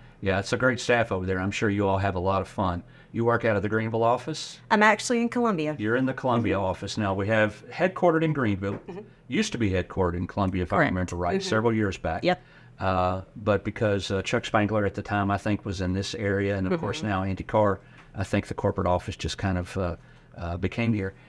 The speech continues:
Speaker 1: And then you've also got, uh, an office. Do you have one in the Low Country?
Speaker 2: We actually have a partner location with S C R A in Somerville.
Speaker 1: That's right,
Speaker 2: And they
Speaker 1: in
Speaker 2: let us leverage
Speaker 1: Somerville.
Speaker 2: that room. Mm-hmm.
Speaker 1: That's right. Okay. Before we get into talking more business, though, uh, where are you from?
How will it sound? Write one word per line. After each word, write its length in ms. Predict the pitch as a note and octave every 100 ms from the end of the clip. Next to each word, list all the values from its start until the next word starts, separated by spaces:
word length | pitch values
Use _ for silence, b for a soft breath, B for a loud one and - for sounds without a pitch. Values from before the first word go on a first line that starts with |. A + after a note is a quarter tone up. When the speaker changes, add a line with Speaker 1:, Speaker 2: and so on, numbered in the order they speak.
| b
Speaker 1:
And 140 | C3
then 160 | D3+ D3
you've 120 | D3+
also 300 | F#3+ - E3+
got, 460 | C#3 D3 C3 - C#3
uh, 200 | B2 A#2 B2+
an 120 | C3+
office. 580 | C3+ C#3 - C#3 - -
Do 100 | C3+
you 80 | D#3
have 120 | F#3
one 120 | F#3
in 60 | D#3+
the 60 |
Low 120 | D#3+
Country? 380 | D#3 D#3 D3+ C3 - B B B -
Speaker 2:
We 80 | C#4+
actually 240 | B3 A#3
have 120 | G#3
a 40 | F#3+
partner 380 | - F#3 F#3+ F3
location 540 | E3 E3+ E3 - E3+
with 100 | D#3+
S 180 | - E3
C 140 | -
R 220 | D#3 D3+ D3+
A 320 | D3 D#3 D#3
in 140 | F#3+
Somerville. 500 | D#3 E3 D3+ D3+ D3+ - -
Speaker 1:
That's 240 | F#2+ -
right, 120 | E2+
Speaker 2:
And 80 | F3
they 60 | E3
Speaker 1:
in 60 |
Speaker 2:
let 120 | E3
us 140 | D#3 -
leverage 240 | D#3 D#3+
Speaker 1:
Somerville. 140 | D#3+ -
Speaker 2:
that 120 | D#3
room. 140 | E3 -
Mm-hmm. 100 | G3+
Speaker 1:
That's 200 | G#3 B3
right. 180 | E2 - -
Okay. 360 | A2+ - D#2+ - b b b b b b - - -
Before 240 | A2 D3+
we 100 | D3
get 140 | C#3 C3
into 160 | A#2
talking 320 | G#2+ B2+ B2 A2
more 160 | G#2+
business, 400 | G#2+ A2 G#2 -
though, 420 | G#2 F#2+ F#2+ F#2+
uh, 20 | F#2+
where 140 | D3+
are 60 | A#3+
you 80 |
from? 260 | - F#2+